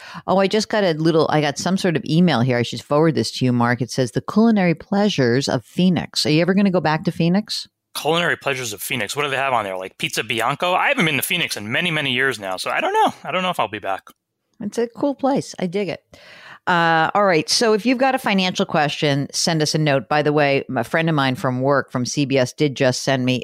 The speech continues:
Speaker 1: forward me a screenshot of her four oh one K plan. Ready for the, um, subject, Mark? "I see red. Please fix." <laughs>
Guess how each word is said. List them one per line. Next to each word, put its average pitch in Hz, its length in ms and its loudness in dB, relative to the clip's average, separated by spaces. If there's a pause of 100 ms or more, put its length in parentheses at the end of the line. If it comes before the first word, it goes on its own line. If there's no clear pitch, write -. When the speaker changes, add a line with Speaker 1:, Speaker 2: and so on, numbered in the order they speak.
(120)
Speaker 1:
forward 147 280 2
me 135 300 -2
a 123 240 0 (120)
screenshot 196 760 0 (160)
of 131 260 -2 (140)
her 139 240 2
four 170 300 2
oh 156 40 2
one 143 220 0
K 147 320 -2
plan. 104 440 -4 (480)
Ready 151 280 0
for 170 160 -2
the, 143 340 0
um, 127 300 0
subject, 151 480 -2
Mark? 202 340 0 (240)
"I 214 200 4
see 240 320 2
red. 165 560 2 (180)
Please 196 340 2
fix." - 560 -2 (240)
<laughs> - 80 -2